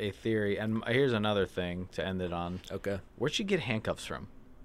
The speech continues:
Speaker 1: She ta-, she grabs her by the neck, brings her downstairs, and then handcuffs her to the bed.
Speaker 2: Yeah. But isn't that kind of nice that she then uses those handcuffs to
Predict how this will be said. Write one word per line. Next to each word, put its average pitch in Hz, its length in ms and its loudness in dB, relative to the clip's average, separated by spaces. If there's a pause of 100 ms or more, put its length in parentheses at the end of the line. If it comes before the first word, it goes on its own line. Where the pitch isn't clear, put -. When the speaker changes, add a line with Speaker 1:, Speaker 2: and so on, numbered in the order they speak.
(1300)
Speaker 1:
She - 180 -2
ta-, 127 280 2
she 120 140 0
grabs 123 360 4
her 143 60 2
by 123 140 8
the 117 80 8
neck, 117 280 2
brings 110 260 0
her 117 60 0
downstairs, 107 480 2
and 104 80 -2
then 95 100 -4
handcuffs 110 540 -2
her 123 80 -2
to 113 120 -2
the 107 100 2
bed. 98 360 2 (120)
Speaker 2:
Yeah. 95 260 0 (1500)
But 127 160 8
isn't 165 200 4
that 151 160 6
kind 131 160 0
of 110 100 -2
nice 110 260 0
that 110 200 0
she 113 220 2
then 107 240 -4
uses 104 400 -4
those 98 220 -2
handcuffs 92 800 -4
to 92 480 -4